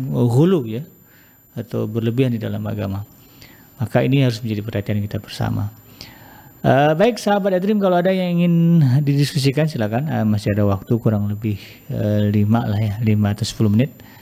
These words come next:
Bagi Anda yang ingin bertanya, dipersilakan di, eh, langsung bisa menulis pertanyaan di kolom komentar di channel YouTube kita,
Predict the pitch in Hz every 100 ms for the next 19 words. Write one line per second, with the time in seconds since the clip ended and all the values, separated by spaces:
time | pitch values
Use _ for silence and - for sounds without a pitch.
0 | - - _ - 107 107 107 107 110 107
1 | 104 104 123 120 117 110 107 107 123 156
2 | 151 127 110 107 104 104 104 110 110 104
3 | - 113 113 107 101 127 113 110 104 110
4 | 104 107 104 110 107 110 107 107 107 107
5 | 104 104 127 127 117 104 104 110 117 123
6 | 165